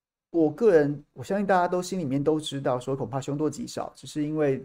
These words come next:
毕竟这个爆炸的高温实在太高了，所以他可能这个尸骨都无存了，然后所以就还在搜索当中。但无论如何，是一个非常令人难过的消息啊。那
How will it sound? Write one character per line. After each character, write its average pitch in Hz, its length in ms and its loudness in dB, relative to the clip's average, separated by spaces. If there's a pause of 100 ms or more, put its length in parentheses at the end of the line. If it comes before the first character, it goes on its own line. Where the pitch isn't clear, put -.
毕 151 80 -4
竟 147 180 -4
这 143 120 -4
个 123 120 -4
爆 135 300 0
炸 143 100 2
的 127 80 2
高 139 200 2
温 143 340 0
实 - 100 -14
在 127 120 -4
太 139 160 -4
高 123 240 -4
了， 123 100 -4
所 131 180 -8
以 127 40 -8
他 143 100 -4
可 135 300 -6
能 120 260 -6
这 135 140 -8
个 - 280 -6 (520)
尸 - 340 -4
骨 147 180 -2
都 156 240 0 (100)
无 135 200 -6
存 113 420 -6
了， 110 280 -8
然 123 120 -8
后 120 120 -8
所 139 180 -2
以 131 160 -2
就 143 160 -8
还 131 160 -6
在 139 140 0
搜 143 200 -4
索 131 140 -10
当 127 180 -6
中。 120 220 -4
但 151 160 0
无 143 80 -2
论 156 180 0
如 139 120 -4
何， 131 160 -4
是 143 180 -4
一 123 80 -4
个 123 140 -4
非 - 120 -6
常 123 160 0
令 135 160 -2
人 98 240 -4 (320)
难 123 220 -2
过 143 160 0
的 117 80 -10
消 139 240 0
息 104 300 -8
啊。 101 120 -6 (380)
那 196 180 4